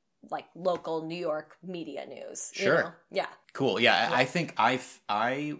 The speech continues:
Speaker 2: wanna get better at that. I don't think I succeeded at that because some of the content, the two verses that I,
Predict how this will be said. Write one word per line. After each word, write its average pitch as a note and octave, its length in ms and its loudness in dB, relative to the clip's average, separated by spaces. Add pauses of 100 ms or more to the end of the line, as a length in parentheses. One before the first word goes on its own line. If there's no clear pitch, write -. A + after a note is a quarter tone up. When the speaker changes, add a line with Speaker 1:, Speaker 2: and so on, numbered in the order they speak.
(200)
Speaker 2:
wanna G#2 300 -4
get F#2 380 -6
better E2+ 240 -2
at D#2 120 -10
that. D#2 100 -6
I F2+ 140 -4
don't G#2+ 340 -8
think G#2+ 140 -4
I G2 80 -2
succeeded F#2 500 -8
at F#2 80 -10
that F2 240 -6
because F2+ 800 -6 (500)
some G#2+ 240 -4
of G2+ 60 -6
the G2 80 -6
content, F#2 580 -4 (500)
the G#2 120 -10
two - 180 -6
verses G2 340 -6
that F2 120 -6
I, E2 220 -4